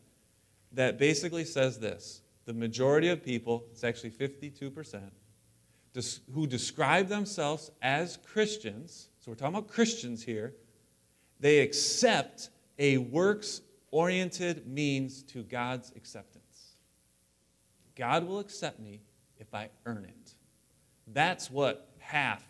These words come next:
of Protestant Christians live by, the covenant of works. And by the way, if you're Catholic, the number jumps to seventy percent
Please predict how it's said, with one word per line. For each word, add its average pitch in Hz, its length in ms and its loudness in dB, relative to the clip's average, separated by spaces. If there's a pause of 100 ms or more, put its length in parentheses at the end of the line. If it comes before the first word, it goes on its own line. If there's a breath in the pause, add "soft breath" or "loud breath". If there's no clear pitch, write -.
(240)
of 110 80 -12 (120)
Protestant 151 760 -2
Christians 131 540 -4 (500 soft breath)
live 117 280 -2
by, 101 160 -14 (640)
the 110 80 -14
covenant 123 460 -2
of 113 140 -6
works. 107 400 -8 (420 soft breath)
And 135 120 -2
by 151 140 4
the 151 80 2
way, 147 160 6
if 113 100 2
you're 117 80 -6
Catholic, 170 560 0 (200)
the 123 80 -8
number 127 240 -2
jumps 117 300 -4
to 110 100 -10
seventy 101 460 -8
percent - 360 -20